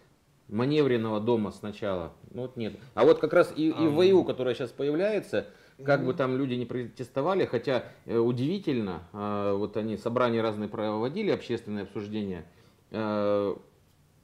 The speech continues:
Speaker 1: тема стройки там не звучала, там тема гаражей звучала.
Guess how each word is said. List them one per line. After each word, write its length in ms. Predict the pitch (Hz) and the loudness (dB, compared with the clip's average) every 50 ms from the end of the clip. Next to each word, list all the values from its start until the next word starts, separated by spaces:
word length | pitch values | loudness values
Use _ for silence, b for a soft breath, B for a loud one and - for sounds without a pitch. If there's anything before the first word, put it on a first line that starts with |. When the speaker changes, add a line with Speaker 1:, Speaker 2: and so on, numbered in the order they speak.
| _ - | _ -6
Speaker 1:
тема 260 | - 135 139 143 135 | -4 -2 -2 -2 -4
стройки 380 | - - 175 190 190 - - 107 | -4 -2 0 2 2 0 -2 -4
там 160 | - 117 120 | -4 -4 -2
не 60 | 123 | -2
звучала, 440 | 113 123 139 - - 156 135 107 95 | -4 -6 -6 -4 0 0 0 0 0
там 220 | - 107 104 104 | -2 -4 -6 -4
тема 200 | - 151 151 147 | -2 -2 -2 0
гаражей 360 | 139 147 165 175 160 190 185 135 | 2 2 2 2 4 4 4 4
звучала. 480 | 113 113 113 - 160 160 156 139 120 | 2 -2 -4 -4 -2 -2 0 -2 -2